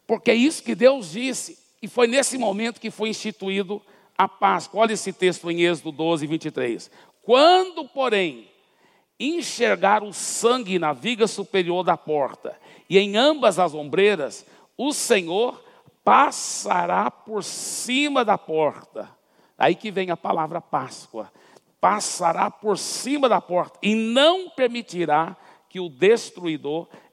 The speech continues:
entre na casa de vocês para matá-los." Então, quando você entrega a vida a Jesus, você é protegida pelo sangue do Cordeiro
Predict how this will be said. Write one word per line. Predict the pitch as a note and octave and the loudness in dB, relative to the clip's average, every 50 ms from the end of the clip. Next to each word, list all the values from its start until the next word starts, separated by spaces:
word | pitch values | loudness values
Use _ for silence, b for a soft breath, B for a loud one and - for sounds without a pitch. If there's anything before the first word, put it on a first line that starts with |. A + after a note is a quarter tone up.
| B _ - | B _ 2
entre | F3+ G#3+ A#3+ C4 C4 - - G#3 G3+ G3 | 4 4 4 2 -2 -6 -10 -8 -6 -4
na | F#3 E3+ D3+ | -2 -4 -4
casa | - - - D#3+ E3 E3 E3 C#3+ D#3 D3+ | -4 -2 0 2 2 2 0 -2 -4 -6
de | B2+ D#3+ F#3 | -4 -4 -8
vocês | E3 D#3 E3+ D3+ - - - - C#3 C#3 C#3 C#3+ C3 - - - - b b b b b b b _ - | -6 -6 -8 -8 -8 -10 -6 -2 -2 0 0 0 -2 -6 -12 -20 -20 b b b b b b b _ 2
para | C3+ C3+ C3 C3+ C3+ C3 C3 C3 B2 - B B B B B B | 4 4 6 6 4 4 4 2 0 -2 B B B B B B
matá-los." | A2 A2+ A#2+ A#2+ A#2 A2+ - _ - B2 A2+ A2 G#2 G2+ F#2 F2+ - - - - _ _ _ b b b b b b b b b b b b b b _ _ _ _ _ _ - A3+ | -16 -8 -2 0 0 0 -2 _ -4 -2 -2 -2 -4 -8 -12 -14 -20 -20 -20 -20 _ _ _ b b b b b b b b b b b b b b _ _ _ _ _ _ -2 -2
Então, | C4 B3 - - F3+ D#3+ D3 C#3 | -2 0 2 2 2 2 0 -4
quando | - A3+ B3+ C#4 C#4+ B3+ | -2 0 0 0 0 -2
você | A#3+ G#3 E3 - - G3+ | -2 -2 -2 0 0 2
entrega | G3 F#3+ F3+ D#3 - - F#3 F#3+ G#3+ A#3 A3+ G3+ F#3+ D#3 | 2 2 0 -4 -2 2 4 6 6 4 4 2 -2 -2
a | |
vida | B2+ - - D#3 D3+ C#3+ A2 A#2+ A#2 - _ - | -2 -4 -8 -6 -6 -4 -4 -6 -8 -8 _ 0
a | D#3+ F#3 G3 | 2 2 2
Jesus, | F3 D3+ E3 C#3 B2 A2+ - F#3+ G3+ F#3+ D#3 B2 - - - | 2 0 -2 -4 -4 -4 -6 -4 -4 -4 -4 -6 -10 -14 -10
você | C#3 D#3 D3 - - G3 | -8 -8 -6 -6 -6 -8
é | F#3+ | -8
protegida | - - F#3 F#3+ - F3+ E3 C3 B2 D#3+ D#3+ D3 E3 D#3 | -8 -6 -8 -6 -4 -2 -4 -2 0 0 0 0 -2 -4
pelo | - F#3 F#3 D#3+ E3+ | -4 -6 -6 -6 -8
sangue | - - - - - - F#3+ G3 G#3 A3 G3 G3 | -10 -10 -10 -8 0 4 4 6 6 4 0 -2
do | F#3+ - A#3 | -2 -4 -4
Cordeiro | - - D#3+ D3 C3+ A2+ C3+ C3+ C3 C3 B2+ C3+ C#3+ | -4 -2 -2 -2 0 0 0 0 0 -2 -4 -6 -10